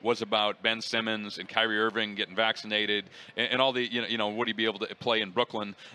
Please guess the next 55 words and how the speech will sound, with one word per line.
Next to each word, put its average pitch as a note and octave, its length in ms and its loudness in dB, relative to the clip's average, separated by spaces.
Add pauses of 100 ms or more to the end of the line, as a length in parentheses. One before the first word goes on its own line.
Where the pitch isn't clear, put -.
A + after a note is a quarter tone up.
Uh, G2 120 2
they C#3 120 2
want D#3 140 4
it - 20 -12
to A#2 40 -8
be B2 100 2
on G#2+ 60 0
basketball - 600 0
and G#2 80 -2
basketball A2+ 340 2
teams G2+ 380 -4
and F2+ 80 -10
players. G2 340 0
So F#2+ 180 0 (240)
I - 60 0
think C#3 140 0
trying C#3+ 180 2
to B2+ 80 -10
figure B2+ 260 0
out A#2+ 160 2
those A2+ 220 0
issues, A2 540 -2 (180)
uh, G2 140 2
especially D3 600 0
as A2 440 0 (260)
the G#2+ 380 0
next A2 320 0
C B2+ 180 -2
B A2+ 200 -2
A, A#2+ 120 0
from G2+ 160 -6
everything A2+ 300 -2
I'm G#2 80 -6
hearing, A2+ 180 -2
the G#2 60 -4
media A2 240 0
rights G#2+ 260 0
deals A2 240 -2
will G2 80 -6
go G#2 120 4
up G2 100 -4
again, G#2 420 -2 (240)
which - 200 -6
means G#2+ 200 0
given A#2 220 0
the G2+ 40 -6
split, - 300 -2
player A2 240 2
contract A#2 540 -2
values A#2 340 0
will G2+ 60 -12
go G#2+ 80 4
up G#2+ 100 0
again. G2+ 340 -4
So, G2+ 280 -2